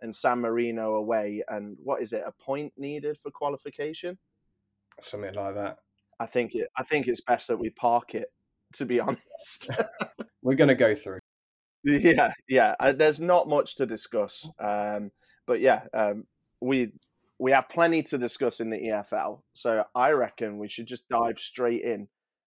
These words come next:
Speaker 1: um, with the Friday nighter.
Speaker 2: I completely agree. Uh, all odds we're gonna read out on the show today will be taken from Matchbook. Again, matchbook dot com to check that out. So yeah, Friday night, Bolton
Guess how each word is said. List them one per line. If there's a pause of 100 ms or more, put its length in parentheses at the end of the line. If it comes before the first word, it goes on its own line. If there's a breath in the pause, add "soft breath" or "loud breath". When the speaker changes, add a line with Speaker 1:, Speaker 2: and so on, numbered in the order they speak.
Speaker 1:
um, (120)
with
the
Friday
nighter. (720)
Speaker 2:
I
completely
agree.
Uh,
all
odds
we're
gonna
read
out
on
the
show
today
will
be
taken
from
Matchbook. (460 soft breath)
Again,
matchbook
dot
com (120)
to
check
that
out.
So
yeah,
Friday
night,
Bolton